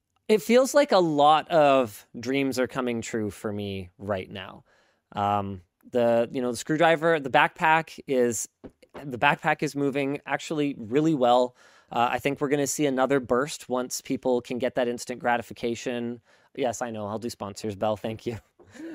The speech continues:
I think people are going to, I think people are gonna move on it when they can get that instant gratification, when it's actually in stock. The first two waves are already completely resold. I think people are gonna be absolutely stoked when they get their hands on it. Screwdriver,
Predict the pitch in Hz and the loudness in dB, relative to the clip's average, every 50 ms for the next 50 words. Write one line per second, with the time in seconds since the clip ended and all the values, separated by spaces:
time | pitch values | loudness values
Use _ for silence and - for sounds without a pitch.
0 | 220 - - 160 151 180 180 170 - 175 180 - 180 175 170 160 151 139 151 151 | -6 0 0 2 2 2 0 0 0 -4 -4 -2 0 2 2 2 2 2 0 0
1 | 151 156 156 151 - - 160 151 143 147 143 147 151 - 147 143 - 160 147 - | 0 0 -2 -2 -4 -4 -2 0 0 0 0 -2 -2 -2 -2 -2 -2 -2 -4 -6
2 | 160 - 156 147 127 151 147 135 127 123 135 143 131 147 143 143 147 156 151 - | -4 -2 0 0 0 2 0 0 0 0 -2 -2 0 0 0 0 0 -2 -6 -8
3 | - 156 127 123 123 120 - 127 123 123 127 - 139 131 131 127 - - 139 117 | -8 -6 -4 -2 -2 -4 -4 -4 -2 -2 0 0 0 0 -2 -4 -8 -10 -8 -4
4 | - 127 123 120 - - - - 123 120 - 143 131 123 131 - - 127 127 - | -2 -2 -2 -2 -4 -8 -6 -6 -6 -6 -6 -6 -8 -8 -6 -2 -2 -2 -2 -2
5 | - 143 131 120 117 120 - - - 120 120 120 - - 113 - - 131 123 - | -4 -6 -4 -4 -6 -6 -6 -4 -2 -2 -2 -2 -4 -8 -12 -8 -6 -6 -6 -6
6 | - - 135 107 110 110 117 107 101 117 107 113 117 117 120 117 113 - - 120 | -8 -6 -4 -2 -2 -2 -2 -4 -4 -4 -2 -2 0 0 -2 -4 -6 -8 -10 -14
7 | 110 - - 123 - - 135 123 107 113 113 - - - 110 107 107 104 104 _ | -12 -10 -10 -8 -6 -6 -6 -4 -4 -6 -6 -6 -6 -4 -4 -4 -4 -4 -8 _
8 | - - - - - 117 131 113 147 143 - 139 123 131 127 117 127 127 131 120 | -20 -20 -18 -12 -8 -8 -8 -6 -6 -6 -6 -4 -4 -2 -2 0 0 0 0 0
9 | - - 143 135 - 131 - - - - 143 147 - - 151 139 135 120 135 - | -2 -6 -8 -8 -8 -8 -10 -4 0 2 2 2 0 -4 -4 -4 -4 -4 -4 -2
10 | - 135 117 127 131 123 123 117 127 123 127 127 - - _ - - _ - - | -2 -4 -4 -2 -4 -4 -2 -2 -2 -2 -2 -4 -8 -10 _ -20 -20 _ -16 -10
11 | - - 170 190 165 180 185 185 180 170 190 185 175 | -2 0 2 2 4 6 6 6 4 4 2 0 0